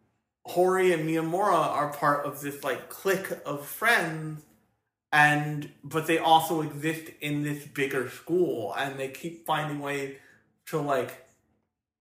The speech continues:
fit a character in here or fit a character in there, and just build on the cast just a little bit more in really unique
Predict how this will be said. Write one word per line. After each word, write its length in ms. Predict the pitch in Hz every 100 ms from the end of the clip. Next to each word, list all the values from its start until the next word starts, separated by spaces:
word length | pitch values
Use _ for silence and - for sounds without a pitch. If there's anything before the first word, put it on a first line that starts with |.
| -
fit 140 | 170
a 60 | 170
character 500 | - 160 156 151 156
in 160 | 147
here 240 | 139 151 139
or 120 | 123
fit 300 | - 160 156
a 40 |
character 500 | 156 151 143 143 151
in 200 | 139 135
there, 540 | 139 143 139 123 110 - _ _ _ _ 139
and 160 | 139
just 580 | - 151 - - - -
build 340 | 147 156 165
on 220 | 151 147 139
the 100 | 131
cast 520 | - - 131 127 117 - -
just 340 | 143 135 -
a 40 | 139
little 280 | 139 139
bit 280 | 127 131 -
more 580 | 135 135 135 107 107 - _ _ _ _
in 260 | 139 139 135
really 360 | 143 139 135 131
unique 680 | 139 135 139 139 131 -